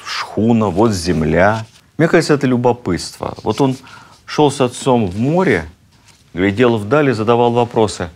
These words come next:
А вот эти вот огромные льдины, откуда они взялись? Вообще, почему образуется лед? А почему солнце, которое восходит, этот лед не может растопить? А где граница моря? Почему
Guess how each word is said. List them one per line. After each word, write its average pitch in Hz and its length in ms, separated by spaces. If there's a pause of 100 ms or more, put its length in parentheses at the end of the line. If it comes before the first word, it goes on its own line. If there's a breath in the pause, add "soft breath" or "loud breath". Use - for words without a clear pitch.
(420 soft breath)
А - 80
вот 104 160
эти 120 200
вот 104 220
огромные 107 600
льдины, 85 480
откуда 90 420
они 92 160
взялись? 85 460
Вообще, 80 320 (400 loud breath)
почему 131 380
образуется 110 680
лед? 76 420 (340 soft breath)
А 85 100
почему 110 380
солнце, 127 420
которое 90 320
восходит, 87 500
этот 85 260
лед 98 220 (240 loud breath)
не 95 120
может 98 340
растопить? - 720 (400 soft breath)
А 87 160
где 120 320
граница 110 680
моря? 76 440 (160)
Почему 113 500